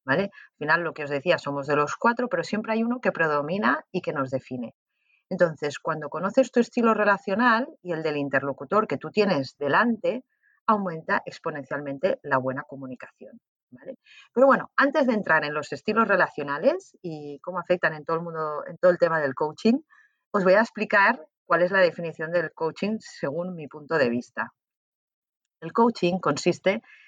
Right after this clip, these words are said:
en una relación, eh, continuada entre el cliente, que es el coachee, y el coach, que puedo ser yo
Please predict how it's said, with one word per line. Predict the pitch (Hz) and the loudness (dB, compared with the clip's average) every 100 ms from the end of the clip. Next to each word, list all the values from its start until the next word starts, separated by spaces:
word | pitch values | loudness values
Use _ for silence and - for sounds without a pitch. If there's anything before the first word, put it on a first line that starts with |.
| - | -12
en | 160 | -2
una | 156 | 0
relación, | 160 160 - 165 190 208 - | 0 -2 -2 -2 -4 -4 -10
eh, | 147 139 | -6 -6
continuada | - 139 135 147 139 165 254 | -6 -8 -8 -6 2 4 4
entre | 214 151 | 0 -2
el | 131 | -6
cliente, | 131 131 - 123 | -6 -6 -4 -6
que | |
es | 156 | -4
el | 135 | -4
coachee, | 127 135 - 214 339 _ _ _ _ _ | -2 -4 0 0 0 _ _ _ _ _
y | 156 | 0
el | 147 | 0
coach, | 127 123 143 - _ | 0 -6 -10 -20 _
que | _ _ | _ _
puedo | 127 131 | -16 -14
ser | 131 131 | -6 -2
yo | 240 | 2